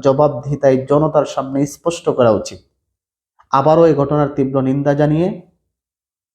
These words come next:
যারা আন্দোলন করছেন বিভিন্ন বিষয়ে, রাষ্ট্র সংস্কারের সুযোগ দিয়ে যথাযথ আন্দোলন চালিয়ে যাওয়ার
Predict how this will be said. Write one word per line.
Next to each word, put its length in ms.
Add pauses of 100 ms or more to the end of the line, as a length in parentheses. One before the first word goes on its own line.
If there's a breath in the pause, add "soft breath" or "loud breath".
(360)
যারা 240
আন্দোলন 420
করছেন 480
বিভিন্ন 380
বিষয়ে, 360 (420)
রাষ্ট্র 440
সংস্কারের 560 (120)
সুযোগ 280 (120)
দিয়ে 200 (600)
যথাযথ 560 (140)
আন্দোলন 400 (1800)
চালিয়ে 320
যাওয়ার 320